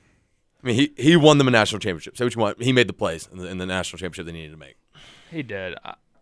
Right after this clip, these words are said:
Speaker 2: I'm just not, I'm just, I hate whenever game managers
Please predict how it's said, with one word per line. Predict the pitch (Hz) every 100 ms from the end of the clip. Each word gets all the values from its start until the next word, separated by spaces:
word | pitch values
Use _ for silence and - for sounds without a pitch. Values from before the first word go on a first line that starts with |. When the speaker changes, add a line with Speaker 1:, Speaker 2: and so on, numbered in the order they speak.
| _ _ -
Speaker 2:
I'm | 147 156
just | 143
not, | 135 - -
I'm | 160 170
just, | 156 - -
I | 143 139
hate | 127 113 -
whenever | 127 117 113 107 - _ 156
game | 127 107
managers | 107 107 113 113 113